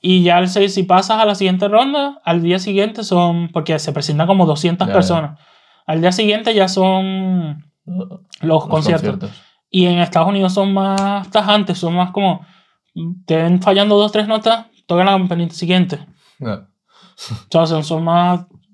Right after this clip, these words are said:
Speaker 1: fríos,
Speaker 2: Sí,
Speaker 1: porque
Speaker 2: sí, sí.
Speaker 1: claro, son más gente, tienen que tratar
Speaker 2: Claro,
Speaker 1: de
Speaker 2: tienen que hacer ahí una criba. Sí, sí. Aquí, aquí va así y yo creo que a veces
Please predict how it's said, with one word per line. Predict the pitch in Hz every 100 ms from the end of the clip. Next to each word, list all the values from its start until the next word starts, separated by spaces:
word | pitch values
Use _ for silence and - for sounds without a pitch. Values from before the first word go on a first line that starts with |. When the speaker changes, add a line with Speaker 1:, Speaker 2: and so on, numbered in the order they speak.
| _
Speaker 1:
fríos, | - 190 208 180
Speaker 2:
Sí, |
Speaker 1:
porque | 180 185
Speaker 2:
sí, |
sí. | 196
Speaker 1:
claro, | 214
son | 185 185
más | 190
gente, | 214 214
tienen | 180 170 180
que |
tratar | 196 190 175 165
Speaker 2:
Claro, |
Speaker 1:
de | 180 190 196 160 -
Speaker 2:
tienen | 104 101
que | 104
hacer | 104 104
ahí | 101
una | 104 98
criba. | 95 92 104 196 _ _ _ _ _
Sí, | - 101
sí. | 92 90 - _ _ _ _ _ - - - _ _ _ _ _ _
Aquí, | 120 110 123 139
aquí | 131 123 135 131 - _ _ _ _ _
va | 123 131
así | 127 139 156 131
y | 117
yo | 120
creo | 113 131
que | 127
a | 131
veces | 131 131 127 123 120 117 -